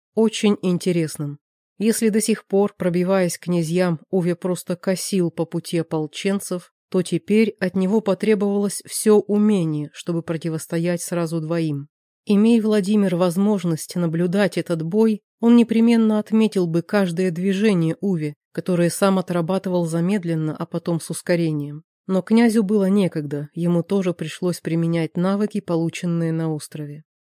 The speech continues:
Владимира уже заметили, к нему прорвался опытный боец, так что развлекаться наблюдениями оказалось не ко времени.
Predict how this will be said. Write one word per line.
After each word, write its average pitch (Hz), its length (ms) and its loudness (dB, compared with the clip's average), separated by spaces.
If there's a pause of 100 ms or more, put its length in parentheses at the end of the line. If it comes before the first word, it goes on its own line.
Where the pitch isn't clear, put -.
(220)
Владимира 196 600 4
уже 180 260 0
заметили, 175 680 -2
к - 100 -10
нему 180 300 2
прорвался 180 640 -2
опытный 170 520 -2
боец, 165 560 -2 (100)
так 196 200 0
что - 180 -4
развлекаться 196 720 0
наблюдениями 185 760 2
оказалось 170 600 -4
не 175 120 0
ко 180 160 0
времени. 151 480 -2